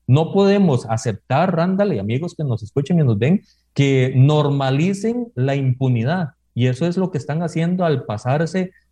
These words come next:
eh, literalmente, eh, la Constitución por la forma más absurda que, que existe, que es esconderla e ignorarla. No podemos permitir que eso suceda.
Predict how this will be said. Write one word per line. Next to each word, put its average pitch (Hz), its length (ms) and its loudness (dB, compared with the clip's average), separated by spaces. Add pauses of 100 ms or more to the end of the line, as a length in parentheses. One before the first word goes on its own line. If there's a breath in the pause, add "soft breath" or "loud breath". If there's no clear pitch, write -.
eh, 123 260 2
literalmente, 147 1000 0
eh, 104 460 -2 (240)
la 117 240 0
Constitución 127 920 -2 (120)
por 135 540 0
la 120 480 2
forma 196 500 -2
más 139 540 -4 (200)
absurda 220 880 0 (100)
que, 123 240 2 (180)
que 113 80 0
existe, 165 400 -4
que - 80 -4
es 147 100 -4
esconderla 160 720 0 (140)
e 135 120 0
ignorarla. 120 720 0
No 131 200 -2
podemos 151 600 0
permitir 110 440 -6
que 123 80 -4
eso 120 160 -4
suceda. 95 320 -10